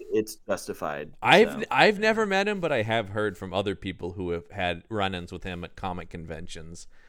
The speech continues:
Speaker 2: that he's a total asshole.
Speaker 1: Uh.
Speaker 2: Uh,
Speaker 1: Huh.
Speaker 2: and like I said, very publicly, it was like, "The fucking, they got a fucking woman playing Starbuck on Battlestar Galactica."
Speaker 1: And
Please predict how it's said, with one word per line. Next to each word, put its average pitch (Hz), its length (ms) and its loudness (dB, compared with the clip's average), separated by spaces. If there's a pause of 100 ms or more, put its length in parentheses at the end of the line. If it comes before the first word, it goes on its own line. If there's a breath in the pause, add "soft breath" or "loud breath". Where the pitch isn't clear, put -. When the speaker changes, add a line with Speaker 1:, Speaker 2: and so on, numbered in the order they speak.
(100)
Speaker 2:
that 90 140 -6
he's 90 180 -6
a 85 60 -8
total 78 340 -6
asshole. 85 340 -8
Speaker 1:
Uh. 85 320 -10 (600 loud breath)
Speaker 2:
Uh, - 20 -6 (520)
Speaker 1:
Huh. 82 60 -4 (200)
Speaker 2:
and 143 160 6
like 135 160 4
I 127 60 6
said, 117 240 2
very 127 240 4
publicly, 107 580 0
it 87 40 -2
was 87 200 -4
like, 82 360 -8
"The - 80 -14
fucking, 110 420 -6
they 104 140 -4
got 98 140 -4
a 87 40 -8
fucking 92 460 -8
woman 110 500 -6 (440)
playing 104 320 -6
Starbuck 117 800 0 (360)
on 110 140 -4
Battlestar 107 420 0
Galactica." 104 300 2
Speaker 1:
And 147 80 4